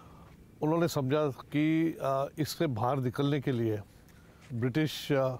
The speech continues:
को हिंदुस्तान छोड़ने की आवश्यक ज़रूर-, ज़रूरत थी, और, अ,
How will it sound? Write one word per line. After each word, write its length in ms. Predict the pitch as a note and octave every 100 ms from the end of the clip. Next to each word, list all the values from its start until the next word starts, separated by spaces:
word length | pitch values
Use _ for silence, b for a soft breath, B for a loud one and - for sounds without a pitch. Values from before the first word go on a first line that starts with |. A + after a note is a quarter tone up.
| - -
को 220 | C3+ C3
हिंदुस्तान 480 | A2+ A#2 C3 C#3 C3+
छोड़ने 360 | B2 B2 B2
की 280 | B2 C3+ B2+ - B B B B B B B -
आवश्यक 420 | A#2+ B2+ B2+ C#3+
ज़रूर-, 760 | B2+ G#2+ A#2+ C3+ A#2+ - - -
ज़रूरत 380 | B2+ C#3 C#3+ C#3
थी, 360 | - D3 D3+
और, 400 | D3 C3 C3 C#3
अ, 420 | C3+ C#3 C#3 C#3